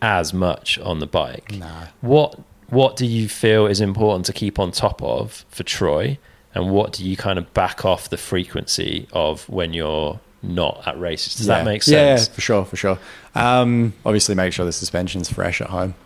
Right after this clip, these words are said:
Speaker 1: Uh-huh.
Speaker 2: and the brakes are good.
Speaker 1: How, how often do you, would you, like,
Speaker 2: It
Speaker 1: strip
Speaker 2: really
Speaker 1: down and
Speaker 2: depends. It really depends. Um, yeah, we're lucky at home because it's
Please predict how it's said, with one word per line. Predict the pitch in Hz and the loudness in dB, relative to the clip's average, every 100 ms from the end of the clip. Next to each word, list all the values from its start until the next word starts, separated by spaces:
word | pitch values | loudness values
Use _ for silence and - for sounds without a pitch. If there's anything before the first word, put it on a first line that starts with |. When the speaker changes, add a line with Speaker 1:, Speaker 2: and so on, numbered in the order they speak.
| - | -8
Speaker 1:
Uh-huh. | 95 90 78 | -4 -2 -2
Speaker 2:
and | 95 | -2
the | |
brakes | 90 90 90 - | 0 2 0 -2
are | 85 | -4
good. | 90 95 - - - - | 0 -2 -4 -18 -20 -18
Speaker 1:
How, | - - 107 98 - | -6 0 4 4 2
how | 98 95 | 2 4
often | 92 - - 82 | 4 2 -6 -4
do | 80 | -4
you, | 85 82 80 78 - - | -2 -2 -2 -4 -8 -6
would | 92 | -2
you, | 90 | 0
like, | 80 80 - | 0 0 -2
Speaker 2:
It | - | 0
Speaker 1:
strip | 123 | 2
Speaker 2:
really | 123 135 | 6 6
Speaker 1:
down | 143 82 | 6 4
and | 80 | 0
Speaker 2:
depends. | 87 87 87 - - _ | 0 0 -2 -4 -6 _
It | - | -6
really | 98 101 101 | 0 2 2
depends. | 92 - 85 87 - - | 0 -6 -6 -4 -6 -2
Um, | 101 101 95 90 87 90 - - - - - - - - - - | 0 2 2 0 -2 -8 -20 -20 -20 -20 -20 -20 -20 -20 -20 -18
yeah, | - 85 82 | -12 -10 -4
we're | 117 135 | 4 4
lucky | 131 123 113 | 6 4 4
at | 131 | 4
home | 104 120 139 | 6 4 6
because | 135 113 92 | 4 4 2
it's | 90 | -2